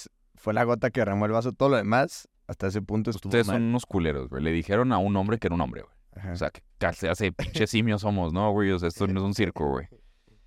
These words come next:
Speaker 2: Entonces, no, ellos le empezaron a manejar a David, actualmente Brenda,
Speaker 1: Ujú.
Speaker 2: que lo que tenía el doctor Money, la intención era de que desde un principio se le dijera, "Resulta que no tienes un hermano gemelo, realmente eres mellizo.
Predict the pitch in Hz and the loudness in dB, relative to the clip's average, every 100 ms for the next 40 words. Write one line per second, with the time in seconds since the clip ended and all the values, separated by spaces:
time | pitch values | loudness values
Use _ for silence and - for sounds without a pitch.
0 | _ - _ 113 139 180 135 131 - _ | _ -20 _ -8 4 4 4 0 -2 _
1 | - - _ - - _ - - - - | -20 -20 _ -20 -20 _ -20 -20 -20 -20
2 | _ _ _ - _ _ 104 101 - 101 | _ _ _ -20 _ _ 2 2 4 2
3 | 104 107 101 90 78 82 85 82 98 78 | 4 2 0 0 0 0 0 0 2 2
4 | - 76 76 87 73 67 - - - - | 2 0 2 0 2 -2 -6 -20 -20 -20
5 | _ 73 69 69 69 65 69 92 92 69 | _ -4 -2 -4 -4 -8 0 0 2 0
6 | 78 - - 113 117 - - _ 82 - | -4 -10 -4 -2 -2 -4 -14 _ -6 -6
7 | _ _ _ _ _ _ 104 101 98 107 | _ _ _ _ _ _ 0 0 2 2
8 | 113 - 107 104 117 98 76 78 80 92 | 2 2 2 2 0 0 -4 -2 0 2
9 | 92 - 73 73 80 90 85 85 87 87 | 0 -2 -4 -2 -2 0 -2 -2 -2 -2
10 | 65 65 98 113 - _ - 80 78 80 | -2 -2 0 -2 -4 _ -8 -6 -4 0
11 | 95 - 78 78 82 82 85 82 82 78 | 0 0 -2 0 -2 -2 -2 -2 -2 -2
12 | 78 78 69 69 62 - - 78 80 78 | -2 -2 -4 -6 -6 -6 -2 0 -2 -2
13 | 78 78 71 73 76 - | -4 -2 -2 -2 -4 -8